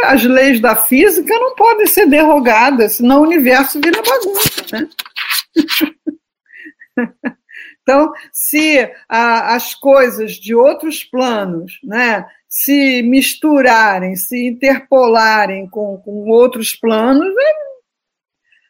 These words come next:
a, a gente, o, o, os, a gente tem essa resposta no Livro dos Espíritos, né?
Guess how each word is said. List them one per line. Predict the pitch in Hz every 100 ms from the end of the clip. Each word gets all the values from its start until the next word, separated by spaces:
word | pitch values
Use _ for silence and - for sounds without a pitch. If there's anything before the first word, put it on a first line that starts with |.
| _
a, | - 233 233 220 220 208 196 190 180 - - 269
a | 226
gente, | 214 262 294 - 285 240
o, | -
o, | 240 226 226 220 226 233
os, | 233 - - -
a | 196
gente | 262 247
tem | 277
essa | 277 294
resposta | 302 269 262 - 247 247 - 226
no | 220
Livro | 214 220 202
dos | 196 190
Espíritos, | 185 180 - 247 247 208 185
né? | 196 233 269